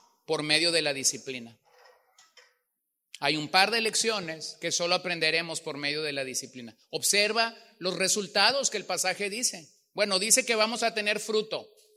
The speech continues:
Es decir, la disciplina siempre dará fruto, buenos o malos.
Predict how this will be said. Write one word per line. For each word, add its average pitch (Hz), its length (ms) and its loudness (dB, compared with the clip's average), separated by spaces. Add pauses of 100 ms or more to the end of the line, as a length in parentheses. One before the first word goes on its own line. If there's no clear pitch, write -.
(460)
Es 147 140 -6
decir, 190 320 0
la 180 140 4
disciplina 180 560 0
siempre 196 420 2
dará 170 260 4
fruto, - 680 -8
buenos 247 440 2
o 208 60 0
malos. 143 540 -2